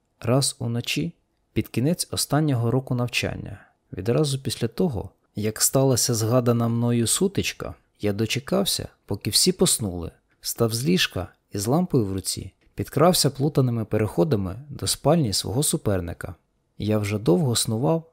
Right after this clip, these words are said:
одну з тих підступних капостей, які досі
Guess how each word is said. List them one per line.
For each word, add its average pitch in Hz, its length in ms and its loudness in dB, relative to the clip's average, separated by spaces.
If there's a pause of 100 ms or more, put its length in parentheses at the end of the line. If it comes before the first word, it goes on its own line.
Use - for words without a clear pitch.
одну 135 360 0
з - 80 0
тих - 200 -6
підступних 175 600 0
капостей, - 680 -2 (180)
які - 260 -8
досі 107 500 2